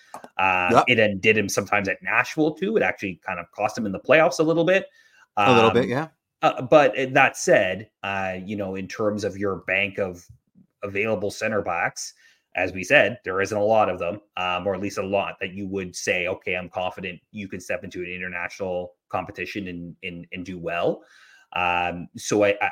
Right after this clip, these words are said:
Speaker 1: I think that that warrants some inform-, a look at some point. I don't know if that's
Speaker 2: Mm-hmm.
Speaker 1: right now. Um,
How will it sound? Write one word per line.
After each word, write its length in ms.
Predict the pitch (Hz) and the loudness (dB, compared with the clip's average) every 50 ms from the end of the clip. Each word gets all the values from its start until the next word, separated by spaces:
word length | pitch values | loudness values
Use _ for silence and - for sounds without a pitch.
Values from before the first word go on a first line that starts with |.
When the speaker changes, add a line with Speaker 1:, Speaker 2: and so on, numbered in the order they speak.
| - 101 | 0 -2
Speaker 1:
I 60 | 101 | -2
think 240 | - - 113 110 107 | 0 0 0 2 0
that 160 | 101 98 - | -2 -2 0
that 280 | 101 101 101 98 95 101 | -2 -2 -2 -2 -4 -4
warrants 460 | 104 95 98 98 101 101 98 98 - | 0 2 2 4 4 2 0 0 -4
some 120 | - 107 95 | -4 -4 -4
inform-, 400 | 95 92 - - 101 92 90 90 - 95 95 - - - 82 71 - _ - - _ _ - 101 - - _ - - - _ - - | -4 -8 -6 -6 -6 -6 -6 -10 -12 -14 -16 -16 -14 -14 -14 -14 -14 _ -18 -20 _ _ -8 -8 -8 -8 _ -16 -18 -16 _ -4 0
a 80 | 117 113 | 2 2
look 400 | 104 107 113 170 175 - - - - | 2 4 2 0 0 -2 -10 -6 -6
at 140 | 117 - - | -6 -2 2
some 200 | 143 131 135 - | 2 2 2 0
point. 340 | - - 156 175 202 - - | 2 2 2 2 2 -2 0
I 100 | 101 101 | 0 0
don't 320 | 98 - 107 107 107 107 - | 2 2 2 2 2 0 -2
know 180 | 110 104 104 98 | -2 -2 -2 -2
if 80 | - | 0
that's 240 | - - 92 117 120 | 0 0 2 2 2
Speaker 2:
Mm-hmm. 140 | 107 98 95 | 0 -2 -2
Speaker 1:
right 180 | 87 87 - | -4 -4 -6
now. 500 | 85 92 92 95 92 95 120 170 214 - - _ _ _ _ _ _ _ _ - | -6 -4 -2 0 0 2 2 0 0 -2 -10 _ _ _ _ _ _ _ _ -6
Um, 460 | 90 90 87 87 87 87 90 85 | -2 -2 -2 -2 -4 -4 -8 -12